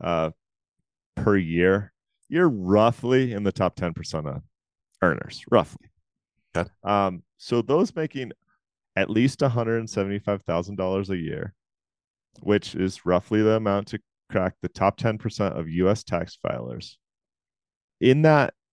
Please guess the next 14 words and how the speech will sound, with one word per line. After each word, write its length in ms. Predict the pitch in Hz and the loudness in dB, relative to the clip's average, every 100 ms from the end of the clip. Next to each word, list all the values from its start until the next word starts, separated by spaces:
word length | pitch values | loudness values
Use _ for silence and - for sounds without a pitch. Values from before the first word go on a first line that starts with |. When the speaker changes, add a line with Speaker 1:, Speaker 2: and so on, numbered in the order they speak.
| _ _ | _ _
Speaker 1:
realm, 600 | 90 90 98 85 78 95 98 _ _ _ - | -2 2 4 2 -2 -6 -18 _ _ _ -14
a 60 | 113 - | -12 -12
quarter 480 | - 147 156 147 | -6 0 2 4
of 160 | 127 90 | 4 4
those 240 | 101 98 | 2 2
people 600 | - - 101 - 80 82 - _ _ _ _ - | 0 -8 -8 -6 -8 -8 -14 _ _ _ _ -10
told 240 | - 107 | 0 2
us 260 | 101 92 - | 4 2 -2
that 200 | 90 - | -4 0
they 160 | 92 | 2
were 180 | 95 87 | 2 0
either 440 | - 90 78 65 82 _ _ - | 0 -2 -2 -4 -6 _ _ -20
very 440 | 85 113 123 135 131 | 0 4 6 6 2
poor, 440 | - 120 117 117 | 2 2 2 -2